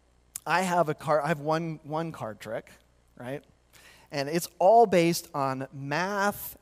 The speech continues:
and, uh, deception, basically. Don't look that way, look this way, look at these cards. And if you're watching closely, you'd figure it out right away. But if you're not, you're like, "Wow, it's amazing." Now, when we talk about magic,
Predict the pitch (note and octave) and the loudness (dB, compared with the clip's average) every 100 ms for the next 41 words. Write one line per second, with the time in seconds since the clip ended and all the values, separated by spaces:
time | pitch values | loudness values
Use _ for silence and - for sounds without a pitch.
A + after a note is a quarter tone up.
0 | _ C#3 C3+ C3 B2+ B2 B2 - - _ | _ -6 -6 -6 -6 -8 -12 -14 -16 _
1 | _ B2 A#2 A2 A2 - _ _ _ _ | _ -10 -8 -8 -10 -12 _ _ _ _
2 | _ _ - - C#3+ - B2 A2 A2+ G#2+ | _ _ -10 -4 -4 -4 -14 -12 -12 -12
3 | - G#2 A2 C3 C#3+ C#3+ C3+ C3+ C#3+ C3 | -14 -16 -12 -10 -8 -8 -8 -10 -8 -8
4 | B2 A#2 _ _ - A#2+ B2 - A#2 G#2+ | -8 -12 _ _ -20 -18 -16 -14 -16 -16
5 | A2 C3+ - C3 B2+ - A2+ G2+ G2 - | -16 -18 -18 -16 -16 -12 -12 -12 -18 -20
6 | - _ _ - - - _ D3+ E3+ D4+ | -20 _ _ -20 -20 -20 _ -6 -4 2
7 | E4+ D#4 - G#3 F3+ E3+ - F3+ F#3 G#3+ | 4 4 0 0 2 2 -2 -8 -2 0
8 | F3 D#3 C3+ A#2+ F#2 - - A#2 G#2+ G2+ | 2 2 2 0 -8 -12 -12 -10 -12 -14
9 | E2 G#2 _ - - D4 D4 C#4+ C4 F4+ | -16 -18 _ -18 -12 -8 -8 -8 -10 -12
10 | A4 A4 G#4+ D#4+ E3+ E3 D4 D#4 E4 E4 | -12 -12 -12 -8 -8 -8 -8 -8 -8 -8
11 | F3+ B2+ A2+ - _ _ _ - - - | -6 -8 -12 -20 _ _ _ -20 -20 -6
12 | C4+ C4 - - - _ _ _ _ _ | 0 0 -2 -20 -20 _ _ _ _ _
13 | - _ _ _ G#3 C#4+ B3+ - D#4 F#4+ | -20 _ _ _ -6 -4 -4 -4 -2 0
14 | D#4+ B3 E3+ D3 C#3+ C#3 C#3 - | 2 2 2 -2 -2 -6 -8 -12